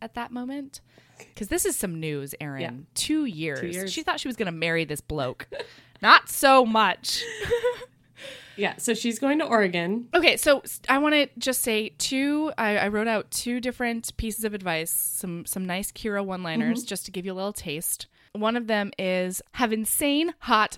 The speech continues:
Speaker 1: totally meaningless sex until you remember what a goddess you are."
Speaker 2: <sighs>
Speaker 1: It's like I spoke the words into being myself.
Speaker 2: Uh-huh.
Speaker 1: And then the other one is, <laughs> the other one is,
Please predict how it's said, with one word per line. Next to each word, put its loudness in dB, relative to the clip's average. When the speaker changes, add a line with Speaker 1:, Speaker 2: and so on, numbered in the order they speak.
Speaker 1:
totally -2
meaningless 0
sex -2
until -6
you -2
remember -2
what -4
a -2
goddess -6
you -4
are." -2
Speaker 2:
<sighs> -2
Speaker 1:
It's -6
like -6
I -8
spoke -6
the -6
words -4
into -4
being -4
myself. -4
Speaker 2:
Uh-huh. -8
Speaker 1:
And 2
then 2
the -2
other 2
one 4
is, 0
<laughs> -20
the 2
other 6
one 2
is, 0